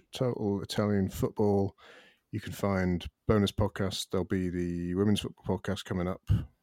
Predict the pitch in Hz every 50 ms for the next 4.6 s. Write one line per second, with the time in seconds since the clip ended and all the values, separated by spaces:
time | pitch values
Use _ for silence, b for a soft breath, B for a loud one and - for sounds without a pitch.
0 | _ _ _ - - 95 85 82 82 85 82 82 82 - _ _ _ _ _ _
1 | _ _ _ _ _ _ - 104 104 104 98 92 98 98 98 - 98 98 95 92
2 | 92 92 - - 107 98 95 98 95 95 107 120 131 - - - - B B B
3 | B B B B B B B B _ - - 107 98 95 95 92 - _ _ _
4 | - 123 113 110 110 107 104 104 104 104 101 101